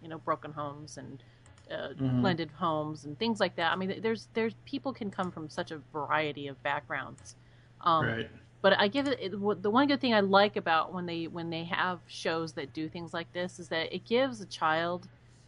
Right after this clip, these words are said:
Speaker 1: uh, you know, some validation that they know that they're not alone, especially if they're not exposed to a lot of other, uh, you know, people that might have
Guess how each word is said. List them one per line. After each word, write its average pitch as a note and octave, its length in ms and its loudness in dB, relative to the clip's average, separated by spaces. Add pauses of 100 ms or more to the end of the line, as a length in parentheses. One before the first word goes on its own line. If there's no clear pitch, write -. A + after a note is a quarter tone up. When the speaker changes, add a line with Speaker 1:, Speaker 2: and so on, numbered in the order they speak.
Speaker 1:
uh, C3 40 -8
you D3+ 160 -4
know, D3+ 260 0 (300)
some G#3 200 2
validation F3+ 920 0
that E3+ 140 -2
they D#3+ 160 -2
know D#3 220 -2
that D3 120 -4
they're D3 120 -4
not C#3+ 180 0
alone, C#3+ 480 -2
especially A#3 340 -4
if - 60 -10
they're G3 80 -6 (100)
not D#3 160 2
exposed D3+ 600 -4
to D#3+ 100 -8
a - 20 -6
lot C3+ 180 0
of C3+ 140 -4
other, C3+ 360 -4 (240)
uh, C#3+ 340 -2
you D3+ 80 -6
know, C3 140 -6 (680)
people D3+ 420 -2
that A2+ 240 -4
might B2+ 220 -4
have C#3+ 380 0